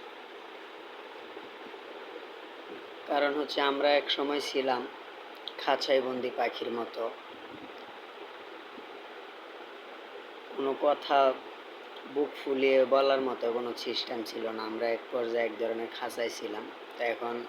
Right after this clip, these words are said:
আলহামদুলিল্লাহ, খাঁচা ভেঙে গেছে। আমরা এখন উড়ান্ত পাখির মতো পুরো শহর,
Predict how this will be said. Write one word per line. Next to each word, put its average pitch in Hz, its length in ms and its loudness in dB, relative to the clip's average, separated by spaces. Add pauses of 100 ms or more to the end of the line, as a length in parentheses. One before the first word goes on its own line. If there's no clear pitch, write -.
(240)
আলহামদুলিল্লাহ, 117 540 2 (100)
খাঁচা 117 280 0
ভেঙে 113 380 -2
গেছে। 120 400 -2 (1300)
আমরা 123 240 2
এখন 120 300 2 (120)
উড়ান্ত 127 420 2 (100)
পাখির 117 340 0
মতো 120 400 -2 (1120)
পুরো 131 280 4
শহর, 123 560 4